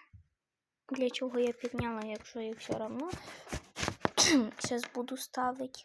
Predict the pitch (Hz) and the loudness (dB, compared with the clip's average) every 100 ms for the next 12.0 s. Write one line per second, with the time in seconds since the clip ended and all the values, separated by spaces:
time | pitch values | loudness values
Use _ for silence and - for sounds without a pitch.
0 | - _ - - - - - _ - _ | -20 _ -14 -12 -10 -10 -12 _ -20 _
1 | _ _ _ _ _ _ _ _ _ _ | _ _ _ _ _ _ _ _ _ _
2 | - _ _ _ _ _ 262 - - - | -20 _ _ _ _ _ 2 2 0 -10
3 | - - - - - - 262 226 220 233 | -12 -14 -16 -20 -20 -12 -8 -8 -4 -4
4 | - _ _ _ - - - - _ - | -4 _ _ _ -20 -20 -20 -20 _ -20
5 | - - - _ _ _ _ _ _ _ | -20 -16 -18 _ _ _ _ _ _ _
6 | _ _ - - _ 254 240 - - - | _ _ -20 -20 _ -2 -2 -6 -16 -16
7 | - - _ _ _ _ _ 254 269 262 | -16 -16 _ _ _ _ _ 2 6 8
8 | 262 247 247 247 247 247 226 - 233 226 | 6 4 2 2 0 0 -2 -2 0 0
9 | 233 233 - _ _ _ _ 240 240 - | 0 -2 -8 _ _ _ _ -4 -4 -6
10 | - 247 240 240 240 - 240 240 240 240 | -10 -2 2 2 -2 -4 -2 2 2 2
11 | 240 - 240 233 240 233 240 233 233 | 0 -2 -2 0 0 2 2 2 -2